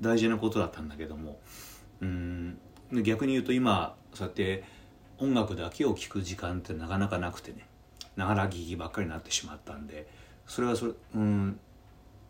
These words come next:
またね、えー、ちょっと違うかなと思ってはいるんですけども、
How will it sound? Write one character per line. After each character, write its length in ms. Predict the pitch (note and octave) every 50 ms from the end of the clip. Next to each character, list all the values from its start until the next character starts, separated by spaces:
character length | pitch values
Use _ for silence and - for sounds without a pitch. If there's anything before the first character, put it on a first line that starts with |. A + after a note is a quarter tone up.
| - - - - - - - - - - - - - - - - - - - - - - - - - - - - - - - - - - - - - - -
ま 100 | - G2+
た 260 | F#2+ F#2+ E2+ - - - - -
ね、 160 | A#2+ G#2+ G2+ - - - -
え 80 | - F2+
ー、 40 |
ち 100 | F2 -
ょ 20 | G2
っ 20 |
と 80 | - G2
違 240 | - - G2 F2+ D#2
う 60 | -
か 60 | E2
な 80 | D#2+ D2+
と 120 | - D#2
思 140 | D2+ D#2+ F2
っ 20 | -
て 120 | - D2+
は 60 | C#2
い 40 | D#2
る 100 | E2+ E2+
ん 100 | E2 D#2
で 100 | D2 -
す 100 | - -
け 60 | -
ど 100 | - -
も、 200 | - - - -